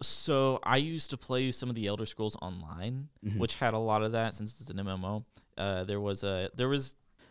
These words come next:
Speaker 1: there are certain bundles you can get with that. You can get the Somerset bundle, uh, which I got, or you could get, like, the, the super special deluxe edition Somerset
Speaker 2: Ultra
Speaker 1: bundle.
Speaker 2: Mega,
Speaker 1: Ultra
Speaker 2: Superset.
Speaker 1: Mega.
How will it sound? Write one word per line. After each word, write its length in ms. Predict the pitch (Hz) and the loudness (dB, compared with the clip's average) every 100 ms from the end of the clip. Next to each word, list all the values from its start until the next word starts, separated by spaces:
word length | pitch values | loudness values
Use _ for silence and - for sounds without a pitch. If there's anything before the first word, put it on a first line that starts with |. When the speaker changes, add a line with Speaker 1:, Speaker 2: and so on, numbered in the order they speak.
| _ _ _ _ - | _ _ _ _ 0
Speaker 1:
there 100 | 156 | 2
are 40 | |
certain 240 | 185 147 | 4 4
bundles 280 | 127 135 131 | 4 4 0
you 80 | 131 | -2
can 120 | 131 | 0
get 140 | 127 127 | 0 -2
with 120 | 127 | 0
that. 240 | 123 123 | 0 0
You 80 | 117 | -4
can 140 | 127 | -2
get 120 | 120 113 | -2 -2
the 80 | |
Somerset 480 | - 135 127 - 110 | -2 0 0 0 0
bundle, 480 | 120 120 117 117 - - | 0 2 2 0 -4 -6
uh, 160 | 110 | -4
which 220 | 101 101 - | -2 -4 0
I 120 | 117 | 0
got, 300 | 117 113 113 - - | 2 2 0 -6 -4
or 120 | 110 | -2
you 60 | 117 | -2
could 100 | 113 | -2
get, 120 | 104 | -2
like, 160 | 92 - | -2 -4
the, 180 | 95 92 | -6 -4
the 160 | 98 | -4
super 360 | - 123 107 98 | -2 -4 -2 -4
special 300 | - 107 101 | -4 -4 -6
deluxe 480 | - 92 107 - - | -8 -6 -4 -4 -4
edition 360 | 117 113 123 117 | -2 -2 -2 -2
Somerset 320 | 123 120 123 | -2 2 0
Speaker 2:
Ultra 180 | - 120 | 2 2
Speaker 1:
bundle. 160 | 98 | 2
Speaker 2:
Mega, 300 | 98 95 92 95 | 2 0 0 4
Speaker 1:
Ultra 300 | 156 - 156 | 4 6 4
Speaker 2:
Superset. 100 | 135 | 6
Speaker 1:
Mega. 440 | 127 135 135 139 | 6 6 6 4